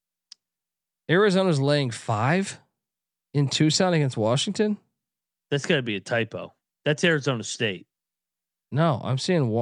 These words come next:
Speaker 1: uh, is this thing fucking up for me right here? What, what line
Speaker 2: I,
Speaker 1: are you getting? What line are you getting?
Speaker 2: I, I saw eighteen earlier.
Speaker 1: Okay, 'cause I'm about to say this, this book's gotta be fucked up for me.
Speaker 2: <laughs>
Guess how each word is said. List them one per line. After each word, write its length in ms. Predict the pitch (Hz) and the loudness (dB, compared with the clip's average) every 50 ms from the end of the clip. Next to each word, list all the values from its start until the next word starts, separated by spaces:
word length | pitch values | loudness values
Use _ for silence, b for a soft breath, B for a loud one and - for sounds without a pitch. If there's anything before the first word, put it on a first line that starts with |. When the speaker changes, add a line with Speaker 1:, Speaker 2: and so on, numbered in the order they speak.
| - - | -2 -2
Speaker 1:
uh, 180 | 135 139 135 - - | -4 -4 -4 -4 -4
is 240 | - 123 135 127 139 | -4 -4 -2 0 0
this 180 | 156 151 - | 0 0 0
thing 160 | - 190 180 | 0 -2 -2
fucking 340 | 160 - 170 165 160 180 143 | 0 0 -2 -2 0 0 0
up 120 | 147 190 - | 0 -2 -2
for 140 | - - | -6 -8
me 100 | 262 262 | -6 -4
right 160 | 254 262 262 262 | -2 -2 0 0
here? 220 | 269 269 277 262 - _ | 0 0 -2 -6 -8 _
What, 220 | - 165 202 202 | 0 2 2 2
what 180 | 180 202 226 226 | 2 2 0 2
line 220 | 220 220 226 226 | 2 2 2 2
Speaker 2:
I, 40 | 208 | 2
Speaker 1:
are 40 | 208 | 0
you 80 | 202 185 | 0 0
getting? 380 | 180 185 175 139 104 90 131 | 2 2 2 2 -2 -4 -6
What 180 | - - 98 95 | -4 -4 0 0
line 160 | 208 208 196 | 2 2 2
are 40 | 180 | 0
you 120 | 175 165 | 0 0
getting? 240 | 151 143 143 175 165 - _ _ _ _ _ _ _ _ | 0 0 0 0 0 -4 _ _ _ _ _ _ _ _
Speaker 2:
I, 80 | 127 | -2
I 20 | 160 | 0
saw 260 | 160 - 202 165 139 | 2 2 2 2 2
eighteen 520 | 131 143 139 131 123 - - 135 127 113 | 2 0 0 0 -2 -2 -2 0 0 0
earlier. 480 | 98 92 92 90 87 85 80 80 87 - _ _ _ _ _ _ - | 0 -2 -4 -4 -6 -6 -8 -10 -12 -14 _ _ _ _ _ _ -2
Speaker 1:
Okay, 440 | 180 180 - - 113 87 80 113 - _ _ _ | -2 -2 0 -2 -2 -2 -4 -8 -12 _ _ _
'cause 140 | - 147 156 | -4 -2 0
I'm 120 | 180 208 | 0 2
about 120 | 214 202 170 | 2 0 0
to 80 | 139 147 | 0 -2
say 500 | - - 196 185 165 143 127 117 98 - _ _ _ _ _ _ _ _ _ _ _ | 0 2 2 2 2 2 0 -2 -4 -10 _ _ _ _ _ _ _ _ _ _ _
this, 380 | 151 175 180 - - - - - _ _ _ _ - | -4 -4 -4 -4 -6 -8 -10 -16 _ _ _ _ -8
this 120 | 180 175 | -8 -6
book's 240 | - - 180 165 - | -2 -4 -4 -4 -2
gotta 180 | - 156 143 131 | -2 0 0 0
be 80 | 123 123 | -2 -4
fucked 300 | - - 127 110 - 147 | -4 -4 -4 -4 -2 -2
up 120 | 135 113 | -4 -4
for 140 | - - 127 | -4 -6 -6
me. 220 | 107 104 101 123 - | -6 -4 -6 -6 -2
Speaker 2:
<laughs> 60 | - | -2